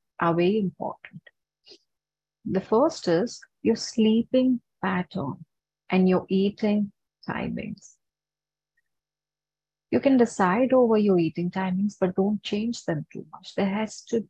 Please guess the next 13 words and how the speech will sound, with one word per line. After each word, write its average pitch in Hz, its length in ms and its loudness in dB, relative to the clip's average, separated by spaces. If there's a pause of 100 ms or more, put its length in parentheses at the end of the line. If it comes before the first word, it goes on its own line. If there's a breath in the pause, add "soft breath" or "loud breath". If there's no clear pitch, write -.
there, 180 220 -2 (260)
there 151 120 -4
have 202 320 -4 (100)
to 254 140 2
be - 260 -6 (600)
healthy 226 560 4
intervals 180 760 -2
between 170 540 -2
your 135 220 -4
breakfast 226 840 0 (260)
and 220 400 -2 (140)
your - 400 -4 (1040)
lunch, 214 560 0